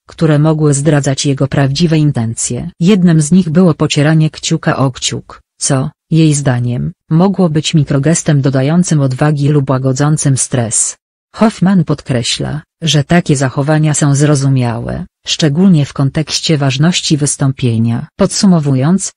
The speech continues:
ekspertki zwracają uwagę na subtelne aspekty komunikacji niewerbalnej Hołowni,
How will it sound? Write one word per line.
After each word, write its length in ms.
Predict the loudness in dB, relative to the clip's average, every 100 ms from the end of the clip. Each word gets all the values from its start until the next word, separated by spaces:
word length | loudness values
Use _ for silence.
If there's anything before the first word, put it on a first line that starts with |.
| _
ekspertki 720 | -4 -4 -2 0 0 -4 -2
zwracają 560 | 0 0 0 2 2 2
uwagę 400 | 0 0 2 2
na 120 | 0
subtelne 480 | -2 -4 0 2 2
aspekty 500 | 0 0 -2 -2 -2
komunikacji 680 | 2 4 2 2 -2 0 0
niewerbalnej 720 | 2 2 0 0 2 2 0
Hołowni, 720 | 0 0 0 -2 -4 -4 -6